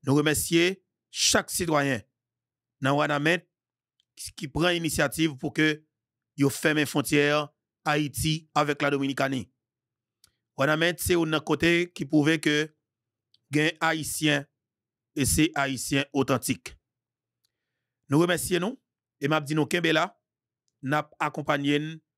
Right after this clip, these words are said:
même Jean Wad diaspora haïtienne, n'a te campé bon côté nous pour construction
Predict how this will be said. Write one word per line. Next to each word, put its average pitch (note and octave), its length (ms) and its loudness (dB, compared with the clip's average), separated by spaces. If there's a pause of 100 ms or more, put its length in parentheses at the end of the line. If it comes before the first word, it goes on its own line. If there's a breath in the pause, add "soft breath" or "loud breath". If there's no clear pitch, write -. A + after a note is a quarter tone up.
(220)
même D#3 220 -2
Jean D3 180 0
Wad C#3 140 0
diaspora C#3 380 0
haïtienne, D3+ 280 -2
n'a C#3 120 0
te - 80 -6
campé D3 260 -2
bon C#3 140 0
côté D3+ 300 2
nous D#3+ 200 -6 (580)
pour D#3 140 -10
construction C#3+ 680 0